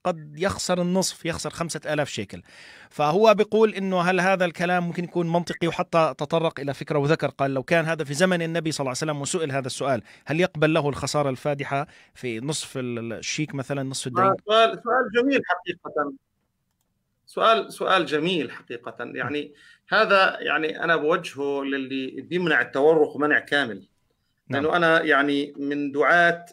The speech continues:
Speaker 2: ال-، التوسط في التورق. أنا بعتقد أنه مسألة التورق ستفتح آفاق ومجال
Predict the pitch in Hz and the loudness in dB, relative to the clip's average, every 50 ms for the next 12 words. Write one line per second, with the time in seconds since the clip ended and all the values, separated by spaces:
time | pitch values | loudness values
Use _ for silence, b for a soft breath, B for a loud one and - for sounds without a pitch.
0 | _ _ 147 135 131 127 135 - - _ _ 147 147 170 180 175 - - 175 160 | _ _ -10 -10 -8 -10 -10 -12 -14 _ _ 2 4 4 4 0 -6 -4 -4 -4
1 | 170 - - - 165 165 156 160 - - 143 147 147 143 - 113 - _ - _ | -4 -6 -8 -4 -4 -4 -4 -4 -2 0 2 2 2 2 0 -6 -8 _ -20 _
2 | b b b b b b b b - 190 202 196 190 170 170 - - - 165 170 | b b b b b b b b 0 2 2 4 2 2 2 0 -2 -2 -6 -4
3 | 175 170 160 160 151 147 - - - 214 - - 180 - - 156 165 185 220 - | -2 0 0 0 0 0 -6 -4 -4 -4 -4 -6 -8 0 2 4 4 4 4 6
4 | 165 160 165 160 - - - _ _ _ _ _ _ _ _ - - 165 156 156 | 4 4 4 4 -4 -14 -20 _ _ _ _ _ _ _ _ -10 -4 0 2 4
5 | 156 156 151 151 - - - 147 143 143 143 - 214 202 - - 170 - - - | 4 4 4 2 0 -2 -2 -2 -2 -2 -2 -4 -6 -4 -2 -4 -4 -2 0 0
6 | 156 151 - 196 196 185 - - - - 139 139 139 139 139 143 139 147 175 190 | 0 0 4 4 4 4 4 0 -6 -2 0 0 0 0 0 -4 0 2 4 4
7 | 185 185 180 185 180 | 6 4 2 0 -4